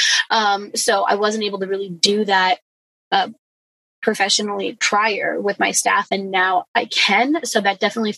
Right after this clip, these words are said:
fits with more our vibe of having not just pet lovers, but pet professionals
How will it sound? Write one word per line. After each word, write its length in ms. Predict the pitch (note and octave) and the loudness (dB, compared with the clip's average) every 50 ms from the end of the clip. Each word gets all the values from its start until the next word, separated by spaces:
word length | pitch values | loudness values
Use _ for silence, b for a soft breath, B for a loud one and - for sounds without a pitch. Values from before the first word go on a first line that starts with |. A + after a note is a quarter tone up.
| _ - | _ -2
fits 220 | G3+ F#3+ - - | -2 0 0 -2
with 140 | - F#3+ - | -2 -2 -2
more 340 | G#3 G3 G3 G3 F#3+ G3 F#3+ - | 0 0 2 2 2 2 2 2
our 160 | G3+ G3+ G3+ | 2 0 0
vibe 340 | F#3+ G3+ G3 F#3+ F#3+ F#3+ F#3 | 2 2 2 2 2 0 0
of 120 | F#3 F#3 - | -4 -4 0
having 400 | - F#3+ F#3 F#3+ F#3 F#3+ F#3 - _ _ _ _ _ _ _ _ _ - | 0 0 0 0 -4 -4 -8 -14 _ _ _ _ _ _ _ _ _ 0
not 220 | A3 G3+ G3+ - | 2 2 2 2
just 200 | - G#3 - - | 0 0 0 0
pet 280 | - - G#3 F#3+ - - | 0 2 2 2 0 2
lovers, 400 | G#3 F#3+ G3 G3 G#3+ G#3 G#3 - | 2 2 2 2 2 0 0 0
but 160 | - - - | -2 -6 -2
pet 240 | - - F#3+ - - | 0 0 0 0 2
professionals 880 | - F#3 F#3 - F3 F3 - - - A3+ B3+ C#4 D4 D4 - - - | 0 0 2 2 2 2 2 2 0 0 0 0 0 0 -2 -2 -4